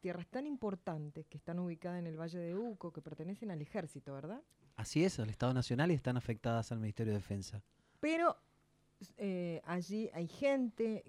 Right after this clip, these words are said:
Speaker 1: que, que explota esas tierras, unos que tendrán, que son, este, empresarios importantes, otros no tanto, eh, pero que llevan treinta años viviendo allí. Y, y digo entre medio de la madrugada,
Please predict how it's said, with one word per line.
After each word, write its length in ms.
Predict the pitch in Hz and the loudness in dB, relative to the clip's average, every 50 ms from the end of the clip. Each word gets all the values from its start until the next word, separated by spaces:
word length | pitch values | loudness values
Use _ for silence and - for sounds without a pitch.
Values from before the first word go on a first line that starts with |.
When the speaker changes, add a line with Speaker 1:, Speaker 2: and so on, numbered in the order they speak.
| - | -12
Speaker 1:
que, 340 | - 160 156 156 151 147 131 - | -10 -10 -8 -8 -8 -10 -10 -10
que 80 | 151 | -12
explota 560 | 147 - - - _ 233 254 269 262 220 214 | -12 -12 -14 -12 _ 0 2 2 2 2 0
esas 220 | 202 175 196 175 - | -2 -2 -2 -4 -4
tierras, 580 | - - 226 220 214 214 214 214 220 220 - - | -2 0 0 2 2 0 -2 -2 -4 -4 -8 -8
unos 500 | - 180 180 185 180 185 180 175 160 - | -6 -6 -4 -4 -4 -4 -4 -4 -6 -8
que 120 | - 156 147 | -10 -10 -10
tendrán, 600 | - 151 151 156 156 160 165 170 170 165 117 - | -8 -8 -6 -6 -6 -6 -6 -6 -6 -8 -8 -10
que 120 | - 156 | -10 -10
son, 320 | - - 160 160 160 151 - | -8 -8 -8 -8 -8 -10 -12
este, 400 | 139 139 - - 139 135 135 - - | -14 -16 -14 -12 -12 -12 -12 -12 -14
empresarios 560 | 127 143 131 - 151 147 175 180 175 175 165 | -16 -16 -14 -12 -10 -8 -6 -4 -4 -4 -2
importantes, 600 | 180 180 196 220 220 269 277 277 254 233 165 - - | -2 -2 -2 -2 0 0 -2 0 -2 -4 -6 -6 -10
otros 320 | 147 151 143 139 151 156 | -12 -12 -10 -8 -8 -8
no 320 | 160 160 170 180 180 190 | -6 -6 -4 -4 -4 -2
tanto, 580 | 190 202 233 240 240 240 240 226 208 226 233 240 - - - - - - - - - - - | -2 0 0 0 2 0 0 0 -2 -4 -6 -6 -10 -16 -20 -20 -20 -20 -20 -20 -20 -10 -6
eh, 300 | 165 170 165 160 156 156 | -4 -2 -2 -2 -2 -2
pero 180 | - 180 175 170 | -2 -2 -2 0
que 80 | 190 | 0
llevan 440 | 190 226 254 254 254 233 208 180 - - - | 0 0 0 0 0 0 -2 -4 -6 -10 -8
treinta 640 | - 214 214 208 202 196 180 175 180 175 180 185 185 | -4 -2 0 0 0 0 -2 -4 -4 -4 -2 -2 -2
años 320 | 180 180 170 160 160 156 | -2 -2 -4 -4 -6 -6
viviendo 460 | 160 156 160 165 175 175 175 175 170 165 | -6 -6 -4 -4 -2 -2 -2 -2 -2 -2
allí. 380 | 170 165 175 190 190 202 208 - - - - - - _ _ - | -2 -2 0 0 0 -2 -2 -6 -12 -20 -20 -20 -20 _ _ -4
Y, 1040 | 208 214 220 214 214 214 208 208 202 202 202 202 196 196 196 202 196 196 196 185 - | 0 0 2 2 2 2 2 2 2 2 2 0 0 0 0 0 0 0 -2 -2 -2
y 120 | 196 214 190 | -2 0 0
digo 360 | 226 262 285 294 277 262 240 | 0 2 4 4 4 4 4
entre 280 | 214 202 180 190 190 | 2 0 0 0 0
medio 300 | 190 196 208 220 220 220 | 0 2 2 2 2 2
de 100 | 214 202 | 2 2
la 100 | 196 190 | 2 0
madrugada, 880 | 180 180 175 170 170 170 175 175 185 196 202 208 220 226 226 220 220 - | 0 0 0 -2 -2 -2 -2 0 2 2 4 4 4 4 2 2 0 0